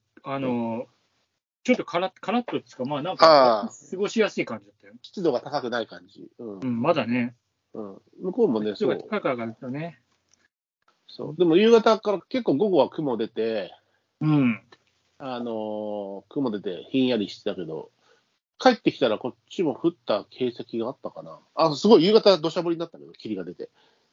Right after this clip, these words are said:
Speaker 1: あ、そう。
Speaker 2: うん。
Speaker 1: やっぱ山、山の方はあれなんじゃない？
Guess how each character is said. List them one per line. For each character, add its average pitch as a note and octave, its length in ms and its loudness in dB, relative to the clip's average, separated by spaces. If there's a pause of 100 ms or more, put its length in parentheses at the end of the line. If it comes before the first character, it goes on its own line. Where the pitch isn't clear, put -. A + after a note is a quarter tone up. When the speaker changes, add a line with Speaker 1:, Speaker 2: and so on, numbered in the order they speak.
(540)
Speaker 1:
あ、 D#3+ 120 -6
そ C#3 320 4 (440)
う。 - 20 -4
Speaker 2:
う - 20 -4
ん。 - 20 -2
Speaker 1:
や - 100 2
っ - 20 -14
ぱ - 80 2
山、 D3 320 0
山 F#3 340 2
の B3 100 0
方 B2 200 -6
は A2 100 -8
あ A#2 40 -8
れ C3+ 100 -8
な C#3 100 -8
ん B2+ 60 -10
じ A#2 80 -16
ゃ - 20 -20
な G2 60 -20
い？ A2+ 100 -20